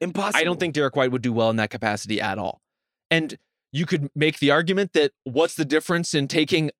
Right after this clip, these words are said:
Speaker 2: an absolute, like, basement dwelling team to slightly above basement in the way that the Grizzlies have, have done this season with Bane and Jackson? I, I hear the argument, especially relative to someone like White who's elevating a contender.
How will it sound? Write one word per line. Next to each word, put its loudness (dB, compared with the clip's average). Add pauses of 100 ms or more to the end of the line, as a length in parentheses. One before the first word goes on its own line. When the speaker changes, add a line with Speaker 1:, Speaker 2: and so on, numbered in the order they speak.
Speaker 2:
an 0
absolute, 0
like, -2 (440)
basement -4
dwelling 2
team 0
to -2
slightly 2
above 2
basement -2
in 2
the 4
way 6
that 2
the 2
Grizzlies 0
have, 2 (100)
have 0
done 2
this 0
season 0
with 2
Bane 4
and 0
Jackson? 2
I, 2
I 2
hear 0
the 2
argument, 0 (360)
especially 0
relative 2
to -8
someone -4
like 0
White 2
who's -4
elevating 2
a -2
contender. -2